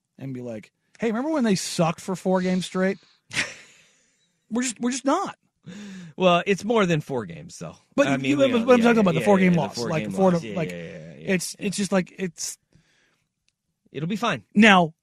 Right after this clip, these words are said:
Speaker 1: if they continue to vacillate with the bad turnovers and missed shots, and, like, the,
Speaker 2: Absolutely.
Speaker 1: and we don't, then that's, that's why I'm, I'm not optimistic. Anybody who knows me <laughs> knows I'm not optimistic. I'm a pessimist at heart. Uh, I, I, I got the nickname Downer Danny for the Blazers for a long time for a lot of reasons.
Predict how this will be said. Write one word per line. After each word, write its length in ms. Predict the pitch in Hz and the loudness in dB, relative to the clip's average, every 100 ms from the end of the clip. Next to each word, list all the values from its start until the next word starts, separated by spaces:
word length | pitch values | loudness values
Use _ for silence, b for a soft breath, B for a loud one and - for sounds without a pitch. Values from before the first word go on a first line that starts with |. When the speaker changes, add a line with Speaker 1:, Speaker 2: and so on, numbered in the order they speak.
| _ - | _ 0
Speaker 1:
if 160 | 185 | 2
they 100 | 185 | 2
continue 680 | 175 170 - - 185 202 226 | 2 0 -2 -2 0 2 0
to 120 | 220 | -2
vacillate 680 | 175 156 180 - 196 190 190 | -2 -2 -6 -6 0 2 2
with 180 | 170 165 | 0 -4
the 120 | 160 143 | -4 -8
bad 440 | - 135 165 170 | -8 -2 0 0
turnovers 520 | 160 170 180 180 180 | 2 4 4 4 0
and 140 | 151 127 | -4 -4
missed 180 | 165 - | -4 -4
shots, 500 | - 175 185 196 180 | -2 0 0 -2 -4
and, 60 | |
like, 180 | 156 98 | -8 -6
the, 80 | 156 | -8
Speaker 2:
Absolutely. 300 | 113 104 180 | -8 -10 0
Speaker 1:
and 80 | 185 | 2
we 100 | 170 | 2
don't, 360 | 127 190 226 | 4 4 4
then 160 | 208 240 | 0 0
that's, 220 | 269 240 - | -2 -4 -10
that's 420 | 175 156 285 - | 0 6 6 4
why 420 | 214 202 214 247 240 | -2 0 2 0 0
I'm, 260 | 214 208 - b | 0 -2 -6 b
I'm 100 | - | -8
not 160 | 403 427 | -4 -2
optimistic. 580 | 226 240 160 165 - 170 | -2 -2 0 0 -2 0
Anybody 240 | 240 214 | 2 2
who 60 | 180 | 4
knows 180 | 170 165 | 2 0
me 80 | |
<laughs> 20 | 139 | -4
knows 220 | - - | -6 -2
I'm 120 | 165 | 0
not 80 | 202 | 0
optimistic. 580 | 202 175 135 156 - - | 2 0 0 -4 -4 -2
I'm 120 | 185 | -2
a 60 | 165 | 2
pessimist 460 | 190 226 190 170 | 2 2 0 -4
at 80 | 131 | -6
heart. 280 | 160 139 92 b b b b b b b - | -10 -10 -12 b b b b b b b -10
Uh, 60 | - | -4
I, 280 | 156 143 135 | -2 -2 -4
I, 300 | 175 - - 175 | -6 -4 -4 -2
I 80 | |
got 200 | 180 220 | 2 4
the 80 | 214 | 6
nickname 340 | 208 226 202 185 | 2 4 2 2
Downer 320 | 180 202 185 | 2 2 2
Danny 360 | 175 185 165 | 2 2 0
for 200 | 156 160 | -2 -2
the 80 | 156 | -2
Blazers 360 | 160 160 156 156 | 0 0 0 -4
for 120 | 156 | -4
a 60 | 139 | 2
long 220 | 185 196 | 4 6
time 200 | 202 165 | 4 0
for 100 | 139 | -2
a 60 | 113 | -8
lot 240 | 120 175 | 0 2
of 60 | 185 | 2
reasons. 520 | 175 156 - - | 0 -2 -8 -14